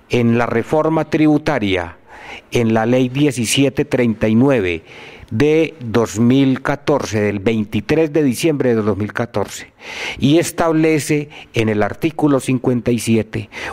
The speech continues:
una condición especial de pago.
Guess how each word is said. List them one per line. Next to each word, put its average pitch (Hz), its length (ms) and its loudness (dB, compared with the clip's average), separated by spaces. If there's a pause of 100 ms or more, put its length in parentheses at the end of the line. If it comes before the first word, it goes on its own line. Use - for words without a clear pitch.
una 117 260 2
condición 123 960 -2
especial 104 840 -4 (240)
de 85 140 -2
pago. 92 580 -6